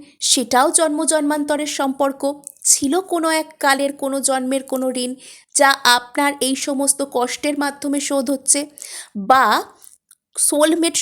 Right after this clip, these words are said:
সম্পর্কও কিন্তু জন্ম জন্মান্তরের সম্পর্ক। টুইন ফ্লেম সম্পর্কের মধ্যেও আসে মানুষের মধ্যে দূরত্ব, একে অপরকে ট্রিগার করে, এবং টুইন ফ্লেম সম্পর্কের মধ্যে যখন একটা মানুষ একটা মানুষকে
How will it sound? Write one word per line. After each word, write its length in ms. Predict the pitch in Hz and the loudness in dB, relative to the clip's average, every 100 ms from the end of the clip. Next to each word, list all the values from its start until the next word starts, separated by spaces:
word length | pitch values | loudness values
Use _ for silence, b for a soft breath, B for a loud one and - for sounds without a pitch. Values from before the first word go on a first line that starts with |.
| - | -4
সম্পর্কও 600 | 254 240 277 269 269 269 | -4 -2 -2 0 -2 -2
কিন্তু 300 | 269 254 370 381 | -2 -4 -4 -4
জন্ম 340 | - 240 233 240 269 | -2 -2 -2 -4 -4
জন্মান্তরের 680 | 233 208 214 214 214 214 311 - | -2 -2 -4 -6 -4 -4 -4 -6
সম্পর্ক। 440 | 190 185 - - - - - B B B | -8 -6 -10 -8 -12 -12 -16 B B B
টুইন 280 | - 370 427 440 | 0 2 2 0
ফ্লেম 220 | 440 427 | -2 -2
সম্পর্কের 640 | - 320 320 359 359 370 370 | 0 0 2 -2 0 -2 -2
মধ্যেও 500 | 294 247 240 - 320 330 | -2 -2 -4 -4 -2 2
আসে 300 | 254 262 - 285 | 2 2 -2 -2
মানুষের 460 | 247 240 254 269 | -2 -4 -4 -6
মধ্যে 300 | 247 254 - | -6 -8 -6
দূরত্ব, 440 | 208 240 240 240 - 247 247 B B 233 | -6 -2 -4 -4 -2 -4 -4 B B 0
একে 220 | 233 - 311 | 0 0 -4
অপরকে 380 | 302 294 285 294 294 | -2 -2 -4 -6 -6
ট্রিগার 360 | 269 240 285 294 | -8 -2 -2 -2
করে, 260 | 277 262 285 - B B B | -2 -2 -4 -12 B B B
এবং 220 | 392 508 523 - - | 0 2 -2 -8 -8
টুইন 260 | 302 370 466 | -2 0 0
ফ্লেম 200 | 508 494 - | 0 0 0
সম্পর্কের 600 | 330 277 294 403 415 440 359 | -2 -2 -2 -4 -2 -2 -2
মধ্যে 420 | 247 240 240 285 240 B B B | -4 -4 -2 -2 -4 B B B
যখন 260 | 392 381 466 - 254 | 0 2 0 -2 2
একটা 320 | 269 - 403 | 2 0 -4
মানুষ 280 | 392 381 392 - | -2 -2 -4 0
একটা 240 | 302 302 330 | -2 0 -2
মানুষকে 420 | 320 330 339 359 | -2 -4 -4 -6